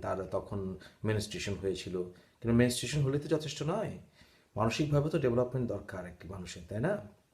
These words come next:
নয় বছর বয়সে কারো বা বারো বছর বা তেরো বছর বয়সেও কারো কোনো মেয়ের মানসিক ডেভেলপমেন্ট হয়, এটা বিশ্বাস করাটা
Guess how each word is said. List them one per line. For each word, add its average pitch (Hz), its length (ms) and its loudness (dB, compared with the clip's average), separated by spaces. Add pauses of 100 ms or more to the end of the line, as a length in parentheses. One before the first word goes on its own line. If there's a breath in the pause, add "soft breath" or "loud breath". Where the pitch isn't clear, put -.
(380)
নয় 117 280 8
বছর 120 240 4
বয়সে 151 260 4
কারো 131 160 8 (460 loud breath)
বা 117 60 10 (100)
বারো 127 240 12
বছর 120 220 4
বা 117 120 8
তেরো 127 220 10
বছর 147 240 0
বয়সেও 143 340 2
কারো 127 140 6 (220)
কোনো 120 140 6 (180)
মেয়ের 110 220 4 (540 soft breath)
মানসিক 127 420 4 (400)
ডেভেলপমেন্ট 123 460 6
হয়, 98 160 8 (320)
এটা - 140 8 (320)
বিশ্বাস 123 360 2
করাটা 107 240 4